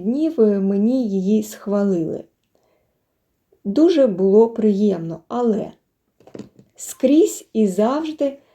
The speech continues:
виявляється, є але.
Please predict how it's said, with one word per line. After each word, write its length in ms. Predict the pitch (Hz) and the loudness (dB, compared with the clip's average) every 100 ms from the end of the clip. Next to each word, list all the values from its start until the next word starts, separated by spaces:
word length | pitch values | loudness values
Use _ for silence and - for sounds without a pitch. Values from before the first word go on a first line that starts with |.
| - | -4
виявляється, 960 | 202 202 185 190 208 262 247 - 240 233 | 2 2 2 0 2 0 0 -4 -4 -4
є 420 | 196 185 190 196 190 - | -10 -4 -2 -2 -6 -10
але. 520 | 185 190 190 185 160 | -4 -2 0 -2 -4